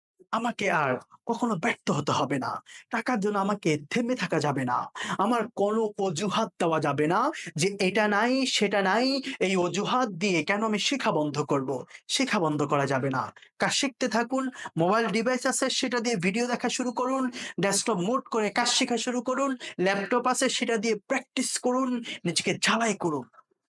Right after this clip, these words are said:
নিজে যদি একবার নিজেকে স্কিলফুল করতে পারেন, বিশ্বাস করেন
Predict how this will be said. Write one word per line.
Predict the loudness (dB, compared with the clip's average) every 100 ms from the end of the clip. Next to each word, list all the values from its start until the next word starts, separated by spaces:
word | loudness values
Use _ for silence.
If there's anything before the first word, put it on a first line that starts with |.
| -2
নিজে | 0 0
যদি | 0 -2 -6 -8 _ -20 _
একবার | -2 -2 -2 0 2
নিজেকে | 2 0 -2 -2 -4
স্কিলফুল | -4 -2 0 0 0 -2
করতে | 0 -2 -2
পারেন, | 0 0 0 0
বিশ্বাস | 0 2 2 0
করেন | 0 0 0